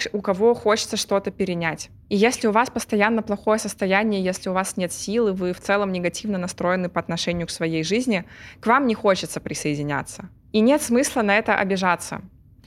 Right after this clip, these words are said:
Просто так работает. Нас действительно тянет к более уверенным к себе, к сильным,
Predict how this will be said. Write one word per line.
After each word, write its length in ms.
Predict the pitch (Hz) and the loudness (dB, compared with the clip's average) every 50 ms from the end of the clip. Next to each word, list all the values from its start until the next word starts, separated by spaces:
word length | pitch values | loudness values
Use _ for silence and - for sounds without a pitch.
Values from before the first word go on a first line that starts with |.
| - - - | -20 -12 -2
Просто 380 | - 220 233 277 294 - - - | 2 4 4 4 2 0 -2 0
так 260 | - 196 214 214 - | 2 2 2 2 0
работает. 560 | 214 180 190 196 196 190 180 - 156 160 - - - - - _ _ - - - - - - - - | -4 -2 2 2 2 2 0 -2 -6 -8 -8 -12 -18 -20 -20 _ _ -20 -20 -20 -20 -20 -10 0 2
Нас 160 | 220 233 220 | 2 2 2
действительно 640 | 214 208 202 - - 247 277 - 294 226 214 196 196 | 0 -2 -2 0 0 0 0 2 0 0 0 0 -2
тянет 480 | - - 208 190 208 247 269 220 190 | 0 0 2 2 2 2 2 0 0
к 80 | 180 185 | -2 -4
более 380 | 180 185 196 226 233 233 220 | 0 2 2 4 4 4 2
уверенным 640 | - - 214 190 185 190 214 226 226 214 208 196 185 | 2 0 0 2 4 4 4 4 2 2 0 0 -2
к 40 | 180 | -2
себе, 460 | - - 185 175 175 170 160 160 160 - - _ - - | -4 -6 -4 -2 2 2 2 2 0 -4 -12 _ -18 -12
к 40 | - | -8
сильным, 640 | - - - 208 202 226 226 214 190 170 143 143 | -8 -6 -2 0 2 2 2 2 2 0 -2 -4